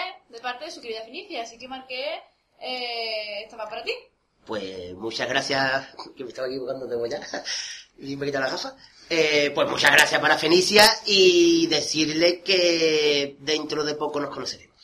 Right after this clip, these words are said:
Speaker 1: Yo no digo nada, pero ella también dice después a continuación que te echa de menos, así que a ver si estamos más atentos de nuestra querida Fenicia que
Speaker 2: Ya
Speaker 1: que
Speaker 2: sí,
Speaker 1: tiene
Speaker 2: ya,
Speaker 1: abandonadita.
Speaker 2: ya sé que la tengo abandonadita, más abandonadita que Ramón y Naturhaus, pero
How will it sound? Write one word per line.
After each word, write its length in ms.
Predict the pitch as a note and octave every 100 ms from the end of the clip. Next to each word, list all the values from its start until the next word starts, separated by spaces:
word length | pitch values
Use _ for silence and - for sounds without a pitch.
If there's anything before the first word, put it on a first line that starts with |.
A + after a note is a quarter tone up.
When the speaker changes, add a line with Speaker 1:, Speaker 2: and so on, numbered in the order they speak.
| _ _ _
Speaker 1:
Yo 100 | A#3
no 100 | C4
digo 160 | D#4+ D4
nada, 200 | D4 G#4
pero 120 | G#4+ D4
ella 180 | C4+ C4+
también 280 | C#4+ C#4+
dice 100 | D4
después 300 | D4+ C#4+ - C4+
a 40 |
continuación 500 | C4 C4+ C4+ C#4 C4
que 80 | D#4+
te 80 | C4
echa 180 | B3+ A#3
de 60 |
menos, 220 | C#4 F#4 C4+
así 100 | -
que 80 | -
a 40 |
ver 80 | A#3+
si 140 | D4 D4
estamos 220 | D4 C4
más 120 | C4+
atentos 300 | B3 B3+ C#4+
de 60 | D4
nuestra 260 | B3+ A#3 A3+
querida 260 | G#3+ G#3+
Fenicia 460 | A#3 B3 B3+ D4 C4+
que 680 | D#4 D#4 C#4 B3 A3+ A3 - - -
Speaker 2:
Ya 120 | F#3
Speaker 1:
que 40 | G3+
Speaker 2:
sí, 60 | -
Speaker 1:
tiene 80 | F#3 E3+
Speaker 2:
ya, 100 | D#3
Speaker 1:
abandonadita. 280 | D#3 D#3+ D3+
Speaker 2:
ya 140 | D3+
sé 120 | D#3+
que 60 | D#3
la 80 | D3+
tengo 580 | D3+ D3+ D3+ D3+ D3+ D3
abandonadita, 840 | D3 D3+ D3+ D3+ F3 F3+ F#3 - _ _ _ -
más 140 | C3
abandonadita 500 | C3+ C#3 C#3 C#3+ C#3
que 160 | C3 C3+
Ramón 240 | C#3 C#3
y 40 | C#3
Naturhaus, 580 | C#3+ D3+ D#3+ G#3 A#3 - - _ _ _ _
pero 600 | A3 A3 A3+ B3 - -